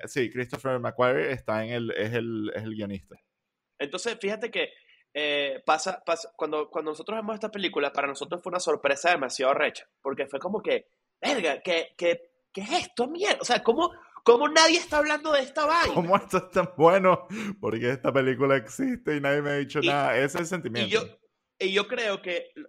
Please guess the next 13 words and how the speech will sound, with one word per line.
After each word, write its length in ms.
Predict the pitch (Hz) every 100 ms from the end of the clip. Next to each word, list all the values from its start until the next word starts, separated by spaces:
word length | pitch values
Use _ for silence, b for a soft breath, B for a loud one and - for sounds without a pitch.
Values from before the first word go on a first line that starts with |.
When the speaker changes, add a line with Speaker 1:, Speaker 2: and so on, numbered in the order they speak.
| -
Speaker 2:
eh, 240 | 170 165
Tom 180 | 170 170
Cruise 340 | 170 190 156 -
ha 80 | 151
estado 500 | 147 185 170 120 104 _ _ _ _ _ _ -
en 160 | 156
una 240 | 156 160 185
cruzada, 720 | - 185 190 - 220 180 156 - - - _ _ _ _
¿qué 120 | -
me 40 | 113
parece 240 | 131 117
ese 140 | 113 127
pon-, 260 | 139 127